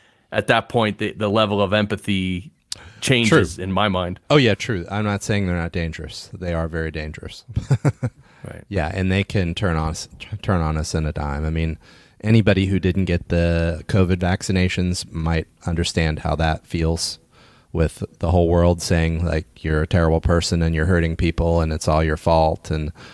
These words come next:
Speaker 2: this and that. And, uh, it was pretty interesting to see how that, how rabid that got, how quickly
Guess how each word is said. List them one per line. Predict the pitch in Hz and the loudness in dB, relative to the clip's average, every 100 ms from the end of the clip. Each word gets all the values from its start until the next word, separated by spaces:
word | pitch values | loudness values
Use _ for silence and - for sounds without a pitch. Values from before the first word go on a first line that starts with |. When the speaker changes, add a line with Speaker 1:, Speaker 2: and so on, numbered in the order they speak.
| - - | -20 -8
Speaker 2:
this | 87 82 | -6 -4
and | 78 78 | 0 2
that. | 80 - | 2 2
And, | 87 82 80 | 0 0 2
uh, | 82 | 2
it | 85 | 4
was | 92 | 2
pretty | - 151 143 | 4 4 6
interesting | 131 - - 85 85 | 4 4 2 2 2
to | |
see | - 90 | 2 2
how | 87 87 | 4 4
that, | 85 82 - | 4 2 0
how | 95 85 | 2 4
rabid | 82 87 82 80 | 4 4 2 -2
that | 76 78 | -4 -4
got, | 82 85 - - - - | -4 -4 -6 -12 -20 -8
how | 85 | -6
quickly | 80 - 87 82 85 | -4 -4 -2 -2 -2